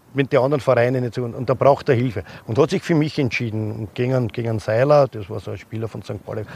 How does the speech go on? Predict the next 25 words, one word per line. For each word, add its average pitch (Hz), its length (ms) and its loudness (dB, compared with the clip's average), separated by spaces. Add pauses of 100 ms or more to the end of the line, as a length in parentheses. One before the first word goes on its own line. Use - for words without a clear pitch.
(140)
Aber 208 140 6
es 151 80 2
wurscht. 156 200 4 (400)
Und 123 200 -2
das 120 120 2
war 135 100 6
natürlich 131 380 4
ein 120 140 2
Glückstreffer, 123 840 0
nicht 117 220 -2
nur 120 80 -2
für 120 120 -4
sechzig, 110 460 -6
auch 113 160 0
für 120 120 -6
mich. 117 260 -4 (340)
Ich 156 220 -4
konnte 143 320 0
mit 139 240 0
vierunddreißig 135 720 2
Jahren 131 280 2
einmal 135 220 2
ins 113 100 -2
Ausland 131 380 2
wechseln, 143 500 0